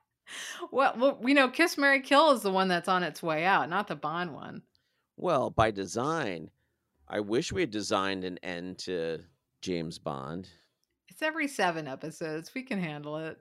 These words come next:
Speaker 2: No, we can't. We can't. We're done.
Speaker 1: <laughs>
Speaker 2: This is it. I'm replacing James Bond with spaghetti westerns until we, or westerns in general.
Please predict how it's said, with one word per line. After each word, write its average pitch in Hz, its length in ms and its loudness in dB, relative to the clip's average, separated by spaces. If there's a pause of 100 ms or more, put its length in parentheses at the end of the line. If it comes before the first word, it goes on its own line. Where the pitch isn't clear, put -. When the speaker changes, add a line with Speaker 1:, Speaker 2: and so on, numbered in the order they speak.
Speaker 2:
No, 123 240 2
we 135 160 6
can't. 135 580 -2 (160)
We 104 120 -12
can't. 131 420 -6 (180)
We're 98 80 -8
done. 107 580 -4
Speaker 1:
<laughs> - 480 -4
Speaker 2:
This 110 220 -8
is 135 200 -8 (120)
it. 120 440 -2 (1600)
I'm 110 220 0
replacing 113 760 0
James 107 300 -4
Bond 101 340 -4
with 98 140 -2
spaghetti 107 420 -2
westerns 92 760 -4 (240)
until 92 300 -6
we, 87 220 -6 (480)
or 113 180 0
westerns 139 500 0
in 147 140 0
general. 147 500 -2